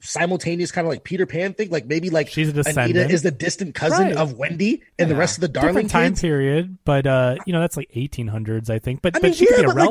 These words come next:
Speaker 1: we
Speaker 2: relative,
Speaker 1: can,
Speaker 2: yeah.
Speaker 1: I, like, you know, I,
Speaker 2: I just
Speaker 1: there's
Speaker 2: mean
Speaker 1: so
Speaker 2: she
Speaker 1: many different retellings of that story. I
Speaker 2: Yeah.
Speaker 1: have no problem in letting it take place as this goes on. I mean, and because of how successful this villain origin story is that I couldn't care for at all, yo, give me Hook.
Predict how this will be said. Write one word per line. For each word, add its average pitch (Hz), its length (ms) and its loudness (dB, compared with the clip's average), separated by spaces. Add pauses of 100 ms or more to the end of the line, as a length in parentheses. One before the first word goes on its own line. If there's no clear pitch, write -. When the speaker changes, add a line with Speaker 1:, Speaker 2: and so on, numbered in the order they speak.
(100)
Speaker 1:
we 302 80 0
Speaker 2:
relative, - 120 0
Speaker 1:
can, 202 80 -2
Speaker 2:
yeah. 190 140 -2 (360)
Speaker 1:
I, - 100 -4 (180)
like, 262 120 0
you 277 40 -10
know, 302 220 0
I, 220 140 0
Speaker 2:
I 233 40 6
just 269 100 4
Speaker 1:
there's 247 100 2
Speaker 2:
mean 214 80 2
Speaker 1:
so 277 80 -2
Speaker 2:
she 277 80 -4
Speaker 1:
many - 180 -10
different 262 280 -2
retellings 196 340 0
of 190 60 -2
that 190 120 2
story. 180 360 -2
I - 40 0
Speaker 2:
Yeah. 175 60 2
Speaker 1:
have 196 120 0
no 185 120 0
problem 175 340 -6
in 135 80 -6
letting 170 160 -2
it 170 80 -6
take 160 180 -8
place 170 300 -4 (300)
as 147 200 -2
this 156 120 -6
goes 156 240 0
on. 151 200 -4
I 139 60 -4
mean, 175 180 0 (220)
and 185 160 -4
because 202 300 -4
of 240 60 -8
how 214 100 -6
successful 170 560 -6
this 143 260 -6 (400)
villain 175 400 0
origin 160 340 -2
story 151 400 -6
is 147 360 -4
that 127 160 -8
I 135 320 -4 (180)
couldn't 170 220 -4
care 175 180 -8
for 143 240 -4
at - 20 -4
all, 208 240 0 (160)
yo, 294 260 0 (220)
give 240 220 0
me 320 80 0
Hook. - 320 -2